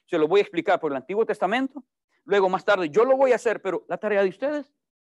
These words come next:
es restaurar la imagen de Dios en el hombre." Y ni siquiera lo hacemos nosotros. Todo lo que nos manda es hacer un discípulo. Y mientras le discipulamos, mientras transferimos vida, Dios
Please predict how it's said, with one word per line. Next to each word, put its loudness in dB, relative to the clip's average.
es -10
restaurar -8
la -14
imagen -20
de -20
Dios -20
en -20
el -20
hombre." -20
Y -10
ni -8
siquiera -6
lo -6
hacemos -8
nosotros. -10
Todo -2
lo -2
que -4
nos -8
manda -4
es -4
hacer -6
un -6
discípulo. -14
Y -12
mientras -2
le -2
discipulamos, -6
mientras -12
transferimos -14
vida, -16
Dios -10